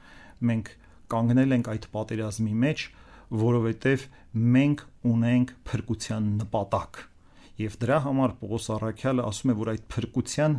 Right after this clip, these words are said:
նպատակի սաղավարտը պետք է մեր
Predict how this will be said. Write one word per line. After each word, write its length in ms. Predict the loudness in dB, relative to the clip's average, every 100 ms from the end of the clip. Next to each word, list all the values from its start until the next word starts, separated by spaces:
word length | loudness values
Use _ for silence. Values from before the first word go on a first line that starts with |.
| 2
նպատակի 800 | 0 0 -2 0 -2 -4 -2 -2
սաղավարտը 1000 | -2 -2 0 0 0 8 8 8 4 2 2 -4 -20 -20 -12 2
պետք 340 | 2 2 0
է 120 | 2 4 0 -6 -20 -8 4
մեր 400 | 6 6 4